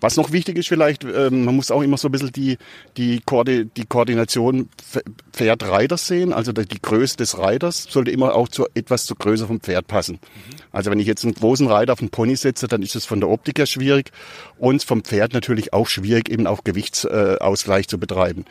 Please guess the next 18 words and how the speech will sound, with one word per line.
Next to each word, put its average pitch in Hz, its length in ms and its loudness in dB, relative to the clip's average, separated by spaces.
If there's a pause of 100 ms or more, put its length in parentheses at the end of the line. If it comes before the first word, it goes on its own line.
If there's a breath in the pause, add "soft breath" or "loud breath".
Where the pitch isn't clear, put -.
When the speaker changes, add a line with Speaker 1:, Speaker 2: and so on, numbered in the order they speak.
(300 loud breath)
Speaker 1:
Und 98 120 -6
ich 92 60 -8
finde, 110 200 0
es - 80 -4
passt 117 240 -2
bei 104 120 4
der 95 120 4
Anna 104 200 2
auch 113 160 2
ganz 147 220 0
gut, 165 260 2
weil 110 120 0
sie 110 120 -4
ja 90 80 0
auch 107 180 0
recht - 180 -6
groß 113 320 0
ist, 180 240 -2